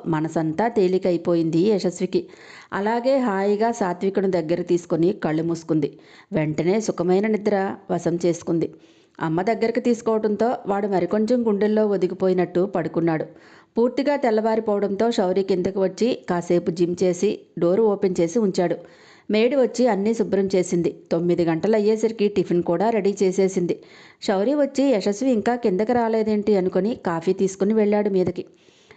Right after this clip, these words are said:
నెమ్మదిగా డోర్ ఓపెన్ చేసి చూసేసరికి ఇద్దరూ ప్రశాంతంగా నిద్రపోతూ కనిపించారు. దగ్గరికి వచ్చి యశస్వి నుదుటి మీద చేయి వేసి చూశాడు. చల్లగా తగిలింది. "అమ్మయ్య, జ్వరం తగ్గింది, ఇంకా పర్వాలేదు," అనుకున్నాడు.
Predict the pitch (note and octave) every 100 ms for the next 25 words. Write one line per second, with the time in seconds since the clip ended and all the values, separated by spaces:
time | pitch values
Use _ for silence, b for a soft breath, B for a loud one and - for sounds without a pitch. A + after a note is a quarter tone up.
0 | b A3+ A#3 C4 C#4+ D4+ B3 A#3 B3 B3
1 | B3 A#3 A#3+ A#3 A#3 G#3+ A3+ G#3+ G#3 G#3
2 | A#3+ G#3+ - F#3+ A3+ A3+ F3+ F#3+ G3 G3
3 | F#3+ G#3+ G3+ D#3 F#3 F#3 F3+ A3 G#3 F3
4 | F#3 F#3 E3+ E3 B B B B F3+ E3
5 | F3+ F#3 A3+ A3 A3 B3 - F3 F3+ F3
6 | A3 G#3+ F#3 G3 G3 F#3 F#3 G3+ E3+ E3+
7 | E3+ F3 - G#3 F#3 F#3+ E3+ - B B
8 | B - F3+ E3 E3+ G#3 G3 E3+ F3+ F3
9 | D3+ - - E3+ E3 F3 F3+ G3 F3 E3
10 | D#3+ G3+ F#3 D#3+ F3+ E3+ - F3+ F3 G#3+
11 | F3+ E3+ F#3+ F#3 E3 A#3+ G3+ G3+ F#3 E3+